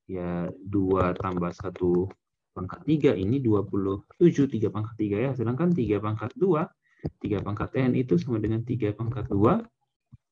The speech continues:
sembilan. Ya, berarti jelas N tambah satu di pangkat tiga yang adalah dua puluh tujuh, gitu ya. Dua tambah satu pangkat tiga ini lebih dari sama dengan tiga pangkat dua, sembilan.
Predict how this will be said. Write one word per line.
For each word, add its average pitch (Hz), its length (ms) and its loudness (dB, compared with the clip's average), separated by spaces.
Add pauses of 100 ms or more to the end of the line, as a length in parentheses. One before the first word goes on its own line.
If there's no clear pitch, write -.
(160)
sembilan. 127 720 2
Ya, 92 80 -6
berarti 92 400 -2
jelas 113 400 0
N 104 160 0
tambah 92 320 -2
satu 113 400 -2 (440)
di 95 160 -6
pangkat 98 320 -6
tiga 104 240 0
yang 90 240 -2
adalah 87 400 -2
dua 92 140 -6
puluh 87 180 -8
tujuh, 95 340 2 (760)
gitu 87 160 -8 (100)
ya. 110 80 -4 (280)
Dua 92 240 -2
tambah 90 240 -4
satu - 160 -4
pangkat 92 240 -2
tiga 117 160 8
ini 123 60 6 (100)
lebih 95 160 4
dari 101 160 4
sama 87 240 0
dengan 87 100 0
tiga 87 220 -4
pangkat 92 320 -6
dua, 95 320 -2 (800)
sembilan. 175 440 -2